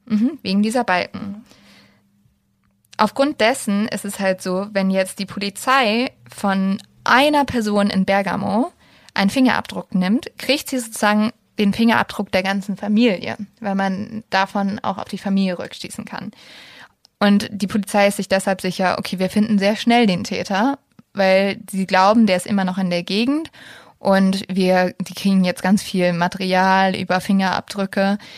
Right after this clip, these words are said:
Speaker 1: und da sollte der ja eigentlich schnell zu finden sein.
Speaker 2: Die sind ganz schön optimistisch hier immer.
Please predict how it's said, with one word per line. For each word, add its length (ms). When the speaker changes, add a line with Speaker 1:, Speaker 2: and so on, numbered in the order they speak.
Speaker 1:
und 300
da 200
sollte 260
der 140
ja 180
eigentlich 340
schnell 580
zu 140
finden 480
sein. 320
Speaker 2:
Die 40
sind 140
ganz 200
schön 280
optimistisch 640
hier 160
immer. 300